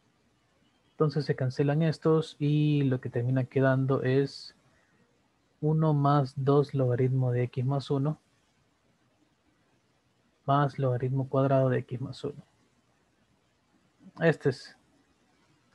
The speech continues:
básicamente esto. Factorizando trinomio cuadrado perfecto. Entonces lo queremos igualar a cero. Entonces el logaritmo de x más uno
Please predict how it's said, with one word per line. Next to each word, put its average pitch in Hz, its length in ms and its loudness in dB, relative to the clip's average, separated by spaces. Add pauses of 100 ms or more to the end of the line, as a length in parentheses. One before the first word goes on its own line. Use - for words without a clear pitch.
(380)
básicamente 127 960 -2
esto. 156 360 -4 (1300)
Factorizando 123 1000 -2 (800)
trinomio 123 320 -2
cuadrado 120 320 0
perfecto. 135 560 -4 (960)
Entonces 165 260 2
lo 160 100 6
queremos 156 280 6
igualar 135 320 6
a 120 60 4
cero. - 340 0 (3750)
Entonces 131 1200 4
el 123 140 0
logaritmo 123 480 2
de 127 140 4
x 123 220 -4
más 143 220 0
uno 147 320 2